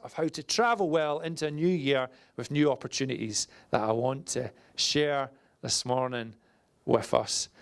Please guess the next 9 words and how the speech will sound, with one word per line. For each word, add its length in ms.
So 140
the 80
first 280
one 220
is 420
we 180
are 140
to 160
travel 880